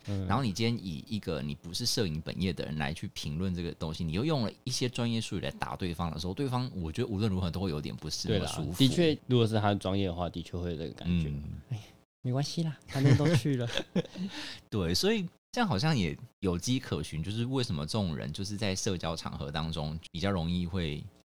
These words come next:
Speaker 2: 被人家讨厌。
Speaker 1: 毕竟大家都比较想听好听的话吧。<laughs> 他拿着你的专业东西打你脸的话，而且还打在不对的点上的话，那的确蛮容易让人家讨厌的啊。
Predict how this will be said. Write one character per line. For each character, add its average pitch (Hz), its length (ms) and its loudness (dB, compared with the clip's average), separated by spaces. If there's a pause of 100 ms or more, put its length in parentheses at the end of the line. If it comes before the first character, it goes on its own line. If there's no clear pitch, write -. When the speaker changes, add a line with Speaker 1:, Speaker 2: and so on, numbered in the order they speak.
(360)
Speaker 2:
被 101 100 0
人 80 80 0
家 80 120 -2
讨 - 320 -6
厌。 - 180 -6 (480)
Speaker 1:
毕 156 80 8
竟 143 420 6 (340)
大 147 80 10
家 147 80 10
都 143 140 8
比 123 80 4
较 117 100 10
想 107 160 4
听 107 160 6
好 107 140 6
听 117 180 6
的 117 100 12
话 107 280 8
吧。 - 340 0
<laughs> - 160 -20
他 135 140 6
拿 123 180 8
着 113 140 6
你 104 160 8
的 95 80 4
专 107 200 6
业 113 140 8
东 101 140 4
西 107 120 0
打 95 200 4
你 98 160 6
脸 98 200 6
的 87 80 0
话， 92 380 6
而 107 80 2
且 110 80 4
还 104 80 6
打 87 180 2
在 95 200 0 (100)
不 113 100 0
对 123 160 8
的 110 120 6
点 87 180 2
上 95 160 2
的 87 60 2
话， 104 160 4
那 120 220 6
的 113 120 4
确 131 160 6
蛮 117 180 8
容 98 160 8
易 120 100 10
让 110 80 8
人 123 120 8
家 117 60 8
讨 - 180 -2
厌 98 160 4
的 - 80 -2
啊。 - 100 -4